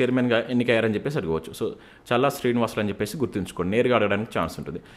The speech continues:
So మనకు పీసీసీ మాజీ అధ్యక్షుడు డీఎస్ కన్నుమూత ఈ, ఆ, ఉమ్మడి ఏపీ కాంగ్రెస్లో చక్రం తిప్పిన నేత అంటే ఇక్కడ చూడవచ్చు. నేడు నిజామాబాద్లో ప్రభుత్వ లాంఛనాలతో అంత్యక్రియలు. So మనకు పీసీసీ మాజీ అధ్యక్షుడు,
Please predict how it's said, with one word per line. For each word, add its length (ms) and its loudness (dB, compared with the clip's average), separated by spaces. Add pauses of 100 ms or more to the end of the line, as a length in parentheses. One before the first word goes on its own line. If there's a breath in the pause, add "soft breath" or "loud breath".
(220 loud breath)
So 60 2
మనకు 140 2
పీసీసీ 460 0
మాజీ 380 4
అధ్యక్షుడు 560 2 (120)
డీఎస్ 340 4 (200)
కన్నుమూత 460 4 (360 loud breath)
ఈ, 220 2
ఆ, 20 0
ఉమ్మడి 380 4
ఏపీ 320 2 (100)
కాంగ్రెస్లో 460 2 (120)
చక్రం 220 2
తిప్పిన 240 -2
నేత 240 2
అంటే 160 2
ఇక్కడ 180 0
చూడవచ్చు. 320 2
నేడు 240 0
నిజామాబాద్లో 560 2
ప్రభుత్వ 480 -2
లాంఛనాలతో 520 0
అంత్యక్రియలు. 680 -6
So 60 0
మనకు 220 0
పీసీసీ 460 0
మాజీ 300 4
అధ్యక్షుడు, 460 2